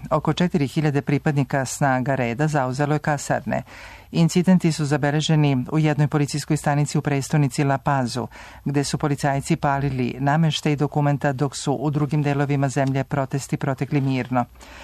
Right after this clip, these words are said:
Pobuna je počela juče kada je oko trideset policajaca zajedno sa suprugama zauzelo kasarnu elitne jedinice na samo sto metara od predsjedničke palate.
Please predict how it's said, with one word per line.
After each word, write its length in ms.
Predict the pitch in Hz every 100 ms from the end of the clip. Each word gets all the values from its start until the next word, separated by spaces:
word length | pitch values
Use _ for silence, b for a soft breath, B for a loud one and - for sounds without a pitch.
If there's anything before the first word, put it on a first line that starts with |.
| B B -
Pobuna 280 | 202 202 180
je 40 |
počela 320 | 165 180 180 143
juče 320 | 127 131 185
kada 200 | 185 156
je 40 |
oko 140 | 147 151
trideset 460 | 151 139 143 156
policajaca 600 | 165 147 - 170 160 156
zajedno 420 | 139 143 135 131
sa 160 | 123 165
suprugama 600 | - 160 160 147 139 131 B B B -
zauzelo 540 | 143 160 151 143 139
kasarnu 580 | - 147 - 165 151 147
elitne 360 | 135 139 - 151
jedinice 400 | 151 156 160 151
na 100 | 143
samo 240 | 196 156
sto 200 | - 160
metara 360 | 143 147 151 143
od 80 |
predsjedničke 580 | - 135 131 143 135 156
palate. 480 | 151 135 123 -